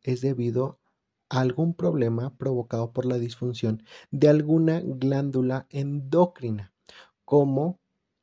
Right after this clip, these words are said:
lo es la tiroides, que se considera el hipotiroidismo, el síndrome de Cushing, que son glándulas suprarrenales,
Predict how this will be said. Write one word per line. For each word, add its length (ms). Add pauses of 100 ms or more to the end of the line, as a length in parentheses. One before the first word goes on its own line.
(200)
lo 280
es 280
la 260
tiroides, 600 (400)
que 160
se 160
considera 480
el 240
hipotiroidismo, 1120 (320)
el 160
síndrome 500
de 140
Cushing, 600 (460)
que 120
son 280
glándulas 680
suprarrenales, 960